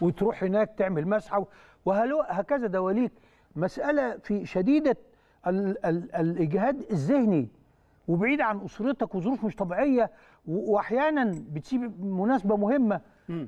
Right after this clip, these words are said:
Speaker 1: آه، عائلية و-، وبتلام عليها عائليًا و-، يعني الموضوع مش ب-، مش زي ما الناس شايفاه كده في النهاية ملعب. ما خلف الملعب في عملية مرهقة جدًا جدًا. إذن كابتن الخطيب قال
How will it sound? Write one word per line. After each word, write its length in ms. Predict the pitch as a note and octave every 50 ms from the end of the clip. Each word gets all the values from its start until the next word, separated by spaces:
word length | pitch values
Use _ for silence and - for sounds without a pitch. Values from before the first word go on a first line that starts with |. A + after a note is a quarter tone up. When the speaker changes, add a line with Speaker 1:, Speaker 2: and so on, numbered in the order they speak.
| - _
Speaker 1:
آه، 600 | E3 E3 F#3+ G3 G3 G3 G3 G3 F#3+ F#3+ F#3 F#3 F3+
عائلية 640 | D#3 D#3 G3 G3+ G#3+ A3+ C#4 D4+ C#4+ B3+ A#3 A#3
و-، 420 | A3+ A3+ G3+ F#3 F3 F3 E3+ D#3+
وبتلام 500 | D#3 C#3+ D#3 E3 - G3 A3+ C4+ C#4+ C4
عليها 280 | G#3 G3+ A3+ B3+ C#4 C#4+
عائليًا 720 | B3 A3 G3+ A3+ G#3 G#3 G3 G#3+ B3+ D4 C#4 B3 A#3+ B3+ B3+
و-، 320 | A#3 G#3 F#3+ F3+ - D#3+
يعني 380 | D#3+ D3+ B2 B2 C#3 C#3+ C3+ C3 - _ _ - - _ _ _ _ _ _
الموضوع 580 | D3+ D3+ F3+ G3 G3+ G3 F#3 F#3+ C#4 D#4 D#4 A#3+
مش 380 | F3+ - G3 G3 G#3+ - - -
ب-، 100 | D3+ C#3+ F#3+ F#3+ G3 F#3
مش 180 | F3 E3 C#3
زي 100 | C#3 A#3+
ما 100 | C4+ C#4+
الناس 180 | C4+ C#4 C#4 -
شايفاه 320 | - G#3 F3+ - - C4
كده 240 | - - C4 A#3+ -
في 80 | - F#3+
النهاية 220 | F3+ G3+ B3 A#3
ملعب. 340 | G3 A3 C4+ A3+ B2+ A#2+ G#2 - _ _ _ _ _ _ _ _ _ _ _ _ _ _ - - -
ما 200 | G#3+ G#3 B3+ C4
خلف 340 | - A#3+ C#4+ D#4 A#3+ - A3+
الملعب 520 | A3+ A3 A3+ C4+ D4+ - B3+ C4 A3+ F#3+ F3+ - _ _ _ _ _ _ _ _
في 140 | - G#3+ C#4
عملية 380 | C#4 A#3+ G#3+ G3+ A3 C4+ C#4 A3+
مرهقة 500 | F#3+ F3+ F3 E3 G3 C#4+ C#4+ - G#3 G3+
جدًا 360 | F3 F#3+ G#3 G#3 G3+ F#3 E3+
جدًا. 500 | E3 D3+ E3 C#3+ A2+ B2 B2+ - A3+ B3
إذن 280 | C4 C#4 C4+ B3+ A3 - - - _ _ _ _ _ _
كابتن 240 | - B3 A#3 - A3
الخطيب 460 | G3 - F#3+ - B3 C4 A#3+ F#3 -
قال 300 | G#3+ A3 B3+ C4+ A#3+ G#3+